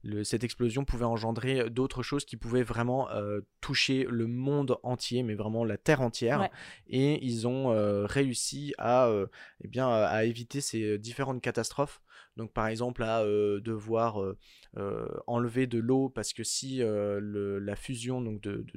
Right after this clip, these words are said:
Speaker 1: de, de, de cette, de, bah, enfin, là, de, de cette explosion, euh, touchait l'eau, et ben ça pouvait, euh,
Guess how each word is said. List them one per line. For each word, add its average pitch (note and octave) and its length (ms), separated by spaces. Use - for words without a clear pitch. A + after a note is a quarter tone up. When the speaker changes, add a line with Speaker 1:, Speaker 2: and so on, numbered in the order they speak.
Speaker 1:
de, A2 60
de, A2 380
de G#2+ 40
cette, - 360
de, G2+ 400
bah, G#2+ 100
enfin, G#2 160
là, G#2+ 80
de, F#2+ 300
de G2 100
cette G2+ 220
explosion, B2 680
euh, G#2 120
touchait C3+ 420
l'eau, C3+ 240
et A#2+ 80
ben A2 100
ça A2+ 140
pouvait, A#2+ 400
euh, G#2 160